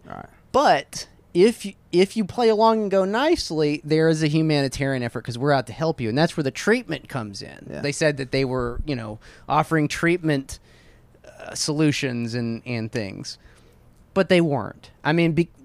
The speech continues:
Speaker 2: I mean, even if they were, and, I mean, even if they were, they hadn't funded the treatment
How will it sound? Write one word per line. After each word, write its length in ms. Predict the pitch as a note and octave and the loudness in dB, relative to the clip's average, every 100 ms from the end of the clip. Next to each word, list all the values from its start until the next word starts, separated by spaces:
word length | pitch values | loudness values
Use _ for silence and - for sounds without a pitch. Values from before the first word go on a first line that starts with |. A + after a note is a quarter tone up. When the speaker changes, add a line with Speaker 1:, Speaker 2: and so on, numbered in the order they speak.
| - - | -20 -18
Speaker 2:
I 60 | - | -16
mean, 140 | - | -12
even 280 | - C4+ D#4+ | -2 2 4
if 100 | C#4 | 6
they 140 | - F3 | 6 4
were, 540 | D#3+ F3 F3 B2 A#2 | 6 8 8 6 0
and, 240 | C#3 C#3 C#3 - - _ _ | -2 -2 -4 -14 -20 _ _
I 60 | C#3+ | 0
mean, 140 | F3 | 4
even 200 | A#3 C#4+ | 4 4
if 80 | A#3 | 4
they 120 | F#3 | 2
were, 320 | D#3 D3+ F3 | 2 6 6
they 160 | C#3+ C#3 | 6 4
hadn't 280 | C#3 D3+ C#3 | 4 0 -2
funded 440 | - D3+ D3+ C3 | 0 2 2 0
the 80 | A#2+ | -4
treatment 480 | - C#3+ B2 A#2 | -4 -4 -2 -4